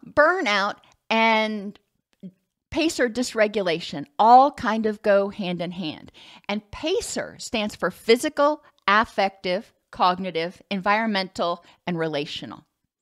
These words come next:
So let's look at that for a second. When people experience trauma or burnout, they may develop a state of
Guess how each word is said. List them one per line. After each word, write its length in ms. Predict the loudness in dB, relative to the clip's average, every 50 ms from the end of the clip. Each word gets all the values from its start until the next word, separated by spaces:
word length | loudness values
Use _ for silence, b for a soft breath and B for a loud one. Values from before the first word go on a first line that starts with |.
| _ _ _ _
So 100 | -14 -10
let's 240 | -10 -10 -10 -10 -8
look 180 | -8 -8 -8
at 100 | -8 -6
that 180 | -6 -6 -6 -6
for 80 | -12 -14
a 60 | -14
second. 360 | -12 -14 -14 -14 -16 -20 -20 _ _ _ _ _ _ B B B B B B B B B
When 180 | -4 -4 -4 -4
people 340 | -4 -8 -8 -4 -2 -2 -2
experience 720 | -2 -2 -6 -10 -6 -2 -2 0 0 0 0 -2 -4 -8
trauma 520 | -10 -4 0 2 2 2 2 2 0 0 0
or 180 | 0 -2 -2
burnout, 540 | -2 -4 -8 -8 -6 -6 -8 -8 -10 -10 -14 _ _ _ _ _ _ _ _ _ _ _ _ _ _ _ _ _ _ _ b b b b b b b
they 240 | -2 -2 0 0 -2
may 420 | -2 -2 -2 0 0 0 -2 -2
develop 640 | -2 -4 -4 -2 0 0 0 0 -2 -4 -6 -10 _ _ -8
a 60 | -8
state 520 | -6 -8 -10 -10 -6 -4 -4 -4 -4 -6 -6 -6
of 140 | -6 -6